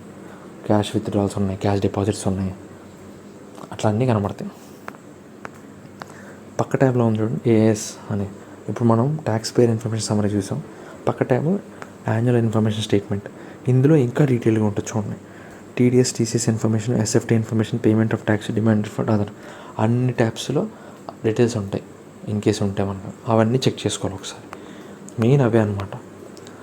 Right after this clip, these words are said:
అవి చెక్ చేసుకున్న తర్వాత అప్పుడు మనం రిటర్న్ ఫైలింగ్ చేసేటప్పుడు ఆ పాయింట్స్ కూడా, లైక్ ఇప్పుడు ఇంట్రెస్ట్ ఉంది అంటే హెడ్లోకి వస్తుంది, income from other sources, ఫిఫ్త్ హెడ్ దాంట్లో మెన్షన్ చేసి వేయాలి.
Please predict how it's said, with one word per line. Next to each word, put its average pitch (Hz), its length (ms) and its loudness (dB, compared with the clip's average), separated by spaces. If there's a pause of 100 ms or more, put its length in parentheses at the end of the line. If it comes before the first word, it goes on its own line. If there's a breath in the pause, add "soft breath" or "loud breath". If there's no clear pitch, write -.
(200 loud breath)
అవి 110 180 0
చెక్ 113 220 2
చేసుకున్న 120 300 0
తర్వాత 107 460 2 (500 loud breath)
అప్పుడు 196 280 4
మనం 190 380 4
రిటర్న్ 127 240 4
ఫైలింగ్ 120 420 2
చేసేటప్పుడు 107 540 0 (920 loud breath)
ఆ 117 100 0
పాయింట్స్ 117 380 -2
కూడా, 139 300 -2
లైక్ 110 240 0
ఇప్పుడు 104 280 -2
ఇంట్రెస్ట్ 110 360 -4
ఉంది 98 180 -4 (180)
అంటే 107 200 0
హెడ్లోకి 104 360 0
వస్తుంది, 101 320 -6 (140)
income 104 280 -4
from 110 140 -4 (720)
other 101 120 -4
sources, - 380 -10 (120)
ఫిఫ్త్ - 220 -4
హెడ్ 95 220 -2 (500 loud breath)
దాంట్లో 107 420 -2
మెన్షన్ 110 400 -2
చేసి 98 220 -6 (560)
వేయాలి. 98 280 -2